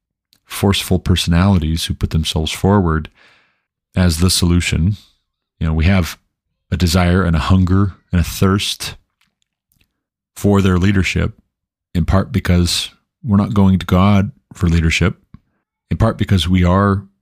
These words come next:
anxious and fearful in expectation of judgment because we're unrepentant in our sins. And then we see judgment coming and we see destruction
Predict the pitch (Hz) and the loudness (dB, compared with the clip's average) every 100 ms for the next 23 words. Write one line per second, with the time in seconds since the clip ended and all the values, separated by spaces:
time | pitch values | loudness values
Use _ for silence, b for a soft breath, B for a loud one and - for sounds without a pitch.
0 | _ _ _ _ 90 87 113 107 - 82 | _ _ _ _ -2 0 0 -2 -2 -2
1 | - 92 87 101 104 90 _ _ _ _ | 0 -2 0 -2 -2 -6 _ _ _ _
2 | _ _ 90 87 87 - 90 - 90 - | _ _ 0 0 0 -2 -4 0 -2 0
3 | 87 73 78 85 - 110 - - _ _ | -2 0 -2 -2 0 0 0 -14 _ _
4 | - 76 82 87 87 90 87 85 95 101 | -4 -2 -2 0 0 2 0 0 -2 -4
5 | _ _ _ - 82 82 87 92 117 - | _ _ _ -2 -2 0 2 2 0 -6
6 | _ _ _ _ _ - 92 101 104 101 | _ _ _ _ _ -2 0 2 2 2
7 | - 120 107 110 98 104 - 104 104 90 | 2 0 2 0 0 -4 0 0 2 2
8 | 101 85 87 - 107 104 107 98 - - | 2 2 0 0 2 2 2 -2 -4 -4
9 | - 98 - - 92 90 | 0 -2 0 0 2 0